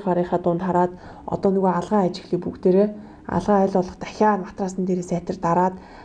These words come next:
а, таван хуруугийн сайхан таван тийш нь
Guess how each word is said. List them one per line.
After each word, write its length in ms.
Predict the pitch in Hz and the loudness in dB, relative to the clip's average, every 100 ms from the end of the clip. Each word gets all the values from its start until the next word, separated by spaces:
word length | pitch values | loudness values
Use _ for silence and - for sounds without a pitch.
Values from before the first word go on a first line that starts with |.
| - | -14
а, 200 | - - 185 | -8 -6 -4
таван 320 | - 196 208 | 0 4 4
хуруугийн 400 | 196 180 180 180 | 4 2 2 2
сайхан 380 | 175 180 170 175 - - - - | 0 -2 -6 -6 -12 -20 -20 -6
таван 280 | 180 190 | 0 2
тийш 240 | 196 180 | 2 0
нь 100 | 185 | -2